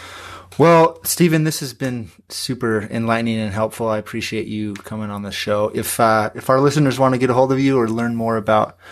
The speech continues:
what you guys are doing at Gear Junkie or Gear Junkie Media or Monopoint, how can they get a hold of you?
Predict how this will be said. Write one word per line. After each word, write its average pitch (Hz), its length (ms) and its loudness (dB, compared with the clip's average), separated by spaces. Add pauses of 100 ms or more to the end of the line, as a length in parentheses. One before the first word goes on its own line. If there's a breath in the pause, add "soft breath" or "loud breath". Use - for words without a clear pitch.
(140 loud breath)
what 107 140 -2
you 110 80 0
guys 110 160 2
are 110 60 -2
doing 110 200 2
at 104 120 -2
Gear 110 180 -2
Junkie 107 540 0
or 101 100 -2
Gear 104 220 -4
Junkie 104 280 -4
Media 110 540 4
or 104 160 -2
Monopoint, 107 600 -2
how 113 100 -4
can 117 140 -2
they 110 100 0
get 101 120 -2
a 98 40 -4
hold 104 220 -6
of 101 60 -10
you? 101 240 -8